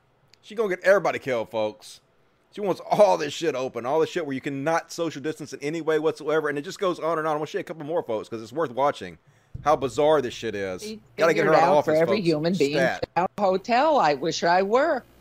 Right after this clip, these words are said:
Speaker 2: And I would have the cleanest hotel with six feet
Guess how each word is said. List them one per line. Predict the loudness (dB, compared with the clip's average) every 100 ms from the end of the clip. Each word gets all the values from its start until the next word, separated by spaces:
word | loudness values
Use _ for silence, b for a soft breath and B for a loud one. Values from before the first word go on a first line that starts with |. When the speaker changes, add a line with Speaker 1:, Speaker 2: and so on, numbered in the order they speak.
| -6
Speaker 2:
And | -2
I | 2 2
would | 0 -2
have | -4 -4
the | -6
cleanest | -8 -4 0 0 0 2
hotel | 4 4 4 4 4 4
with | 0 -2
six | -2 -2 -2 -2
feet | 2 2